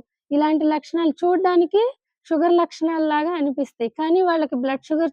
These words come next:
చేసినా, యూరిన్ షుగర్ చేసినా కూడా ఎలాంటి మార్పు, అంటే వాటిలో షుగర్ ఏమి ఉండదు, కానీ వాళ్ళకి ఆ, దాంతో సఫర్ అవుతారు. ఎక్కువసేపు, ఎక్కువసార్లు యూరిన్ వెళ్ళడము, దప్పిక వేయడము, కానీ వాళ్ళకి బీపీ పెరిగి ఉంటది. So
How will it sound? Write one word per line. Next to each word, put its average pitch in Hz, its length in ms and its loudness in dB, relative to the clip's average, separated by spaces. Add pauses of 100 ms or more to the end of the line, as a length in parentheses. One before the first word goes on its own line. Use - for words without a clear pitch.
(100)
చేసినా, 269 400 -2 (560)
యూరిన్ 320 340 2
షుగర్ 285 260 -2 (100)
చేసినా 277 340 -2 (100)
కూడా 269 220 -2 (640)
ఎలాంటి 302 420 0 (340)
మార్పు, 277 360 0 (120)
అంటే 285 220 0
వాటిలో 285 480 -2
షుగర్ 302 300 -2
ఏమి 302 200 0
ఉండదు, 240 300 -4 (400)
కానీ 392 220 4 (100)
వాళ్ళకి 349 380 0 (100)
ఆ, 330 60 0 (1000)
దాంతో 277 340 -4
సఫర్ 277 300 -8
అవుతారు. 254 300 -2
ఎక్కువసేపు, 277 460 -2 (160)
ఎక్కువసార్లు 277 520 -4
యూరిన్ 269 340 -4
వెళ్ళడము, 233 480 -6 (560)
దప్పిక 254 260 -4 (120)
వేయడము, 220 340 -4 (160)
కానీ 359 280 2
వాళ్ళకి 330 340 0
బీపీ 330 280 0 (100)
పెరిగి 254 260 0
ఉంటది. 208 280 -10 (840)
So 403 60 4